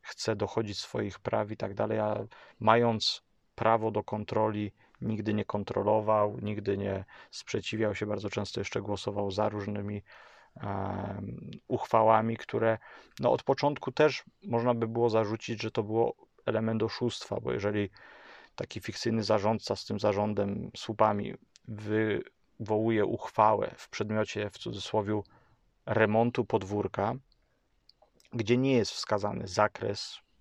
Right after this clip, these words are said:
prac, gdzie nie jest wskazana kwota i tak dalej, no to wiadomo, że daje drogę do, do praktycznie wszystkiego, bo, bo dalej to już zarząd-, zarządca sobie znajduje takiego <clears throat> stuletniego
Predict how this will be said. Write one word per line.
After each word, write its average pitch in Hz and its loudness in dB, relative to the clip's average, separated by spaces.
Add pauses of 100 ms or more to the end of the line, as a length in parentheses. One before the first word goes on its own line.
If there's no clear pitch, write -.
prac, 104 -4
gdzie 104 -6
nie 123 2
jest 120 2
wskazana 104 0
kwota 107 0
i 107 -4
tak 104 -2
dalej, 107 0
no 135 -4
to 139 0 (340)
wiadomo, 123 4
że 117 4
daje 117 4 (300)
drogę 110 6
do, 110 0
do 120 -4 (200)
praktycznie - 0
wszystkiego, 107 0
bo, 104 -4
bo 123 -6 (880)
dalej 120 6
to 110 0
już 101 -2
zarząd-, 107 0
zarządca 107 0
sobie 107 0 (420)
znajduje 107 2
takiego 107 0 (220)
<clears throat> 143 2
stuletniego 110 4